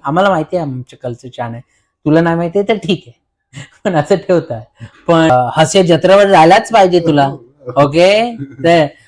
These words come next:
Speaker 1: आणि ही गे आणि ती गे, अ, ही ॲक्ट्रेस छान आहे, ती ॲक्ट्रेस, तर ती, ती, तीच आत घुसते सगळं, अ, डिसिजन्स मध्ये. You know?
Speaker 2: नमस्कार, आपलं मराठीवर सगळ्यांचं स्वागत आहे.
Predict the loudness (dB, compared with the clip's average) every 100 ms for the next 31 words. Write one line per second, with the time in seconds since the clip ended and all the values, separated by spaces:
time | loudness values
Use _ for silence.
0 | _ -8 -4 -2 0 2 4 2 -2 -4
1 | -2 -2 -2 -8 _ 0 4 4 4 4
2 | 6 6 4 0 -2 -2 -4 -2 0 -2
3 | -4 0 2 2 0 0 0 0 -4 _
4 | _ _ _ -4 -2 -6 -6 -10 -10 -6
5 | 2 2 2 -2 2 2 2 0 0 -2
6 | -6 -4 -6 -4 -4 0 -2 -2 -20 -8
7 | 0 0 -2 -4 -4 -2 -2 0 -2 -2
8 | -4 -6 -12 _ -20 _ _ -4 -2 -2
9 | -4 -12 -10 -10 -10 -10 -10 -10 -12 -14
10 | -14 -14 -14 -16 -12 -14 -12 -14 -16 -18